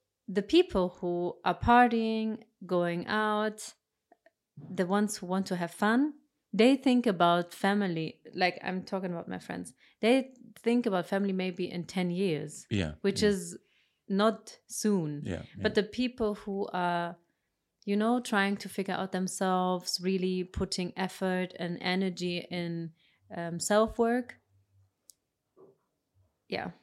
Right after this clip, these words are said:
Speaker 1: they are the ones who want it soon. They are ready for the right person in their life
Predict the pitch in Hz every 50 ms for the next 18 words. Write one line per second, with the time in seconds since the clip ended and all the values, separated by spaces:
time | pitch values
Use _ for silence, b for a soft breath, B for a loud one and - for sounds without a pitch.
0 | _ - 180 175 196 196 202 202 202 196 196 180 170 175 180 185 196 - - -
1 | 170 170 170 175 180 185 - 180 165 - - - - 262 269 247 208 180 170 175
2 | 180 180 175 175 175 170 165 170 190 214 233 233 240 214 185 170 165 160 - -
3 | 175 165 160 160 156 160 160 156 156 156 - - - 170 165 165 - - - 165
4 | 160 160 165 165 160 160 156 156 156 156 156 156 160 180 220 233 - -